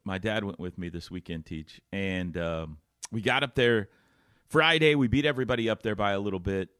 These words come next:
and, uh, then, uh, Drake took the, uh, four of the guys went over to Lincoln Friday afternoon to set up the booth.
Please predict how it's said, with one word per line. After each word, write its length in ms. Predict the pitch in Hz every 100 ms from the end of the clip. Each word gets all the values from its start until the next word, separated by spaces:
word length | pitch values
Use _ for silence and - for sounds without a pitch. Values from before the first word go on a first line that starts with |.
| _ -
and, 380 | 95 90 90 87
uh, 160 | 87 82
then, 260 | 85 85 -
uh, 200 | - 50 50 _ 214 - _ _ _ -
Drake 540 | 110 135 165 175 - - _ _ _ _ _ _
took 320 | - 147 -
the, 600 | 123 127 117 110 107 107 - _ _
uh, 180 | 117 104 104 -
four 280 | 165 170
of 40 | 151
the 80 | 127
guys 340 | 135 135 113
went 140 | 123
over 140 | 117 107
to 80 | 110
Lincoln 560 | 123 127 127 117 113 -
Friday 400 | - 127 123 120
afternoon 560 | 117 - 113 113 110 107
to 160 | 101
set 240 | 98 127 120
up 100 | -
the 80 | 104
booth. 460 | 101 98 98 -